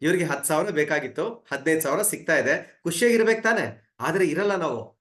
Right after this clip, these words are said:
ಹೀಗೆ ನಾವೇನ್ ಮಾಡ್ತೀವಿ, ಪ್ರತಿಯೊಂದು ಫೆಸಿಲಿಟಿ ಬಂದಾಗ್ಲೂ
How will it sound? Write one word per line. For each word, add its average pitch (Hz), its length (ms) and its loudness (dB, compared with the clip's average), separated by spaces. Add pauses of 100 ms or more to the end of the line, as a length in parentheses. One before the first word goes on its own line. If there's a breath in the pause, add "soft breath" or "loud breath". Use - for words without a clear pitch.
(880)
ಹೀಗೆ 220 380 -2
ನಾವೇನ್ 208 420 -2
ಮಾಡ್ತೀವಿ, 151 360 -4
ಪ್ರತಿಯೊಂದು 233 640 -4
ಫೆಸಿಲಿಟಿ 208 480 -4
ಬಂದಾಗ್ಲೂ 180 800 -4